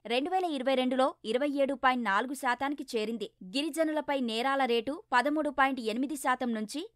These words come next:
పదిహేను పాయింట్ ఒక శాతానికి ఎగబాకింది. గతేడాది దేశవ్యాప్తంగా ఎస్సీ, ఎస్టీలపై జరిగిన నేరాల్లో నాలుగు శాతం ఏపీలోనే చోటు చేసుకోవడం పరిస్థితి తీవ్రతకు అద్దం పడుతోంది. దక్షిణ భారతదేశంలోని కర్ణాటక, తెలంగాణ,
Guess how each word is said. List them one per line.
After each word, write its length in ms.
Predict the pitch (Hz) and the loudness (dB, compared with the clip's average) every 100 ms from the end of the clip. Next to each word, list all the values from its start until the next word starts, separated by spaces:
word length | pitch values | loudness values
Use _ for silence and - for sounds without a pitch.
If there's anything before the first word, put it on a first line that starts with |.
| - | 2
పదిహేను 380 | 240 277 285 269 | 2 2 0 0
పాయింట్ 280 | 262 254 247 | 2 2 2
ఒక 220 | 208 285 | -2 -2
శాతానికి 520 | 277 269 254 240 285 | -2 0 0 0 -2
ఎగబాకింది. 640 | 220 214 233 233 240 208 - - | -4 -2 -2 -2 -2 -6 -8 2
గతేడాది 500 | 262 262 254 320 320 | 2 4 2 2 0
దేశవ్యాప్తంగా 880 | 240 226 254 262 240 - 233 233 294 - | 2 0 0 0 0 0 0 0 0 -2
ఎస్సీ, 260 | 240 262 359 | -4 -2 -2
ఎస్టీలపై 600 | 349 294 - 302 285 285 | 0 0 -2 -2 0 -2
జరిగిన 340 | 240 247 247 | 0 0 0
నేరాల్లో 560 | 240 190 214 226 226 277 - | -2 -2 -2 0 -2 -4 -4
నాలుగు 400 | 220 226 294 311 | 2 4 4 0
శాతం 420 | 330 294 277 294 | 0 0 2 0
ఏపీలోనే 580 | 226 240 311 294 277 262 254 | 0 -2 0 0 2 0 -2
చోటు 260 | 220 233 247 | -4 -2 -2
చేసుకోవడం 200 | 233 - 220 226 339 262 | -4 0 2 2 0 2
పరిస్థితి 460 | 254 269 311 277 | 2 0 -6 -8
తీవ్రతకు 540 | 262 247 240 254 294 285 | -6 -4 -2 -2 0 0
అద్దం 280 | 202 190 | 0 0
పడుతోంది. 520 | 254 233 220 233 208 - - | -2 -2 0 0 -2 -8 -4
దక్షిణ 420 | 220 262 - 330 | 0 0 0 -2
భారతదేశంలోని 1080 | 214 190 247 311 277 269 285 262 254 254 285 - | 0 4 4 4 0 0 2 4 4 2 -2 0
కర్ణాటక, 600 | 208 240 262 247 254 294 - | 0 0 -2 -2 -4 -4 -6
తెలంగాణ, 540 | 202 214 220 214 233 | -6 -4 -2 -2 -2